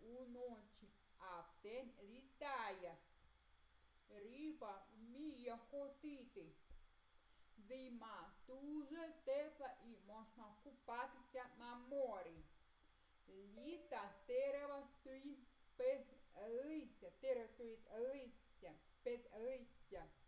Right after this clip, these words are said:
Знайти помилки.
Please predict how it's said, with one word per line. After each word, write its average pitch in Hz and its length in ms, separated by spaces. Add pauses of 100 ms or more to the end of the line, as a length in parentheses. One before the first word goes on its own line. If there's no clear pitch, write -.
(1700)
Знайти 202 640 (240)
помилки. 196 680